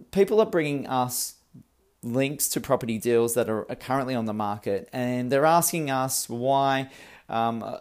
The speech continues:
if they should actually go ahead and purchase these properties. So it's often clients of ours that are looking keen to actually get started and get investing,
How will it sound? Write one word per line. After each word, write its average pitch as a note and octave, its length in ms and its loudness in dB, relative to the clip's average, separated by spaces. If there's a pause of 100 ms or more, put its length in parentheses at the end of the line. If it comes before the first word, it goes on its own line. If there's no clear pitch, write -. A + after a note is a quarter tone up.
(140)
if D3+ 260 -2
they C#3+ 220 8
should C3 180 0
actually B2+ 240 2
go A#2 200 4
ahead A#2+ 340 2
and A#2+ 200 -6
purchase - 460 -2
these G#2 240 -4
properties. A#2 580 -4
So A2+ 340 0 (300)
it's - 80 -2
often C#3 280 0
clients D3+ 480 0
of D#3+ 100 0
ours E3+ 320 2
that C3+ 160 4
are A2+ 160 2 (380)
looking D3 400 -2
keen E3+ 540 -2
to C3+ 200 0
actually C3 300 2
get C3+ 400 -4
started A#2+ 480 0
and A2+ 100 -6
get C3 160 2
investing, A#2 720 -2